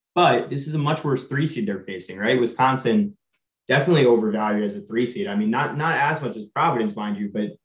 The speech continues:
we're talking about a team that's, according to this field, a top twelve team who's ranked thirty-third. They don't do anything great, but they do both offense and defense very well. The reason, though, Aaron, why I'm not gonna be able to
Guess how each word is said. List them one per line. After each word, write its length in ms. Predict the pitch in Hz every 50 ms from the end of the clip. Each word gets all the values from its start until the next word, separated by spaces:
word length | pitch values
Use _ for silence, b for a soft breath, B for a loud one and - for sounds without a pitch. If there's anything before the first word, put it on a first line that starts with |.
| _ _ -
we're 60 | -
talking 160 | 135 135 135
about 140 | 135 139 131
a 60 | 113
team 300 | - - 135 131 127 120
that's, 540 | 117 113 110 110 - - - - - - _ _ _ _
according 320 | 117 - - 147 143 139
to 80 | 127 117
this 200 | 120 117 117 -
field, 200 | - 185 180 143
a 120 | 123 107
top 220 | - 127 117 117 -
twelve 240 | - 120 117 110 -
team 220 | 135 131 117 110
who's 120 | 107 104
ranked 300 | 101 117 110 104 - _
thirty-third. 720 | - 123 120 117 113 110 - 127 127 117 107 104 104 - - _ _ _ _ _ _ _
They 80 | - 143
don't 160 | 165 202 208
do 160 | 202 202 175
anything 400 | 151 165 160 156 - 139 127 110
great, 440 | 107 113 113 120 135 143 143 - _ _ _ _ _ _ _
but 100 | 123 120
they 140 | - 143 135
do 220 | 135 147 151 139
both 240 | - 127 127 123 120 120
offense 400 | 120 120 120 123 131 - - -
and 100 | 120 107
defense 600 | 113 113 107 - 113 104 104 101 - _ _ _ _ _ _ _ _ _ - _ _
very 360 | 131 135 127 147 156 143 123
well. 460 | 117 117 117 110 98 98 95 - _ _ _ _ _ _ _ _ _ _ _ _ _ _ _ _ _ _ _ _ _ _ _ _ _ _ _ _ _ _ _ _ _ _
The 80 | 151
reason, 460 | 135 131 135 151 160 175 160 165 156
though, 160 | 127 123 117 113
Aaron, 320 | 113 113 110 110 110 110
why 160 | 113 117 120
I'm 260 | 117 123 123 127 139
not 180 | 156 156 151 143
gonna 140 | 160 147 139
be 200 | 135 139 131 131
able 200 | 127 123 127 120
to 240 | 123 120 117 113